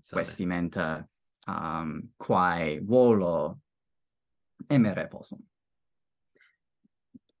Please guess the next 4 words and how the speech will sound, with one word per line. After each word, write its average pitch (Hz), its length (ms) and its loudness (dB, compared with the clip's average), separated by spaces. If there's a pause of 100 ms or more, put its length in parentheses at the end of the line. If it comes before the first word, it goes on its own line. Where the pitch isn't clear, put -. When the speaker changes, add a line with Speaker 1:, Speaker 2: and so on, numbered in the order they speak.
(560)
Speaker 1:
Fortasse 165 1000 4 (580)
dici 107 640 0
potest 90 800 -4 (800)
te 98 800 0